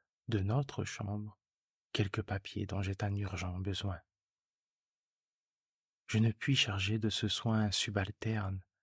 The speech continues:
ou un homme d'affaires, car il me faut une impénétrable discrétion et un silence absolu. Quant à moi, pour rien au monde, je ne rentrerai dans cette maison.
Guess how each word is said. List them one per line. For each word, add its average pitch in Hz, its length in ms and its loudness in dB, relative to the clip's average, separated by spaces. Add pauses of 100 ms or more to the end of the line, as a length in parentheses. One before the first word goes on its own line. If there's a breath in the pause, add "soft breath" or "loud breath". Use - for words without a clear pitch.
(220)
ou 107 140 6
un 98 160 4
homme 98 220 2
d'affaires, 104 560 -2 (380 loud breath)
car 95 180 2
il 104 100 2
me 101 180 -2
faut 101 240 0
une 95 220 2
impénétrable 92 1000 -2
discrétion - 720 -2 (1080)
et 95 120 2
un 87 120 0
silence 92 680 -2
absolu. - 600 -4 (1300)
Quant 95 160 0
à 92 140 -2
moi, 87 340 -4 (840)
pour 101 200 6
rien 95 340 0
au 98 60 0
monde, 92 400 -2
je 87 160 -2
ne 98 100 2
rentrerai 92 640 -4
dans 80 160 -8
cette - 340 -6
maison. 90 400 -4